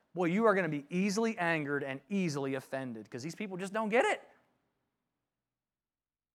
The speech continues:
But if we start with a heart attitude of, "I'm forgiven," well, now that leads to feeling more profound gratitude in our heart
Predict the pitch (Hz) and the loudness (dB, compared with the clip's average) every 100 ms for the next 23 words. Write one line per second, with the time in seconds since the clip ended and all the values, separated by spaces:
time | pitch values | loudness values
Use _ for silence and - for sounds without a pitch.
0 | _ _ _ _ _ _ _ _ _ _ | _ _ _ _ _ _ _ _ _ _
1 | _ _ _ _ - 233 285 226 269 - | _ _ _ _ 4 8 8 8 4 6
2 | - 330 339 302 254 196 262 302 262 233 | 10 12 12 8 8 8 8 8 8 4
3 | 226 240 220 190 202 254 311 277 - 233 | 4 2 2 2 8 8 8 6 6 6
4 | 180 285 247 190 240 269 - _ _ _ | 8 6 6 4 4 0 -8 _ _ _
5 | _ _ _ _ _ _ _ _ _ - | _ _ _ _ _ _ _ _ _ -2
6 | 160 190 190 269 302 254 247 190 - 233 | 6 10 12 12 10 6 6 4 2 2
7 | - 233 233 220 202 - - _ _ _ | 2 6 6 8 4 -4 -20 _ _ _
8 | 151 185 240 233 - 196 - 208 185 160 | 0 6 8 6 6 4 8 8 8 4
9 | 160 190 254 - 180 147 135 120 113 110 | 6 8 8 4 -2 -2 -2 -6 -6 -10
10 | 110 | -12